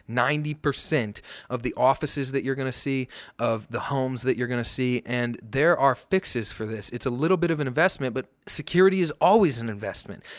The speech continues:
and it's an investment that could pan out for somebody not getting into your house or getting into your office, your specific office, not let alone your office building or your I T room, and, um, it's just, it's very fixable. So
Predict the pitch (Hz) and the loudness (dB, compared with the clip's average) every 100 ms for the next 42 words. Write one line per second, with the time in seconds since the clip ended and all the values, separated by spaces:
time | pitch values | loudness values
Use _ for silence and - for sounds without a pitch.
0 | - - 139 139 135 135 143 135 151 - | -12 -4 -2 0 -2 -2 -2 2 2 0
1 | 160 139 135 - 156 156 151 165 165 135 | -4 -4 -4 -4 -2 0 4 4 2 -2
2 | - 147 143 131 139 117 120 143 147 139 | -4 -2 -2 0 0 0 0 2 2 -2
3 | - 123 117 151 143 - 101 135 143 139 | -4 -2 0 2 0 -2 -2 0 0 -2
4 | 131 123 117 127 151 135 120 - - - | -4 -2 0 4 2 0 -6 -8 -16 -18
5 | - 120 113 - 113 - 175 190 127 120 | -8 -4 -4 -2 -2 2 6 6 4 2
6 | 113 110 120 - 127 - - 123 131 120 | 2 2 -2 -2 -4 -4 -8 -2 0 2
7 | 139 135 120 123 123 117 113 113 139 120 | 0 0 0 2 0 0 -6 2 2 2
8 | 110 120 - - 139 123 117 120 120 - | -2 -8 -8 0 2 2 2 2 0 -6
9 | 156 147 110 104 117 - - - 127 123 | -6 -6 -4 -6 -6 -10 -18 -10 -2 -2
10 | 123 120 120 113 113 127 - - 131 - | 0 2 4 2 0 -4 -4 -2 -2 -4
11 | _ 123 - 123 123 110 - 104 104 104 | _ -8 -4 2 2 2 -4 -8 -8 -8
12 | 101 135 117 | -2 0 0